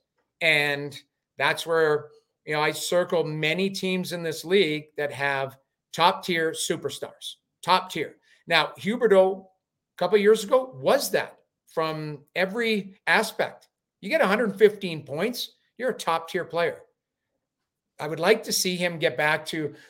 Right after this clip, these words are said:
like, that's why I wanna give him a little bit longer leash. Uh, not that he's earned it, but it's like, he's not this bad.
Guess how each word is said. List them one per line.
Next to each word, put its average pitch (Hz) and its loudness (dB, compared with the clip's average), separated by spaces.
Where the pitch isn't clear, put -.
like, 151 -2
that's 220 2
why 220 6
I 202 6
wanna 185 0
give 175 -2
him 165 -4
a 147 -2
little 160 2
bit 156 0
longer 156 -2
leash. 175 -2
Uh, 160 -2
not 185 -2
that 196 0
he's 180 -6
earned 196 -2
it, 311 -10
but 208 -2
it's 202 -4
like, - 0
he's 190 -4
not 262 4
this 208 4
bad. 185 2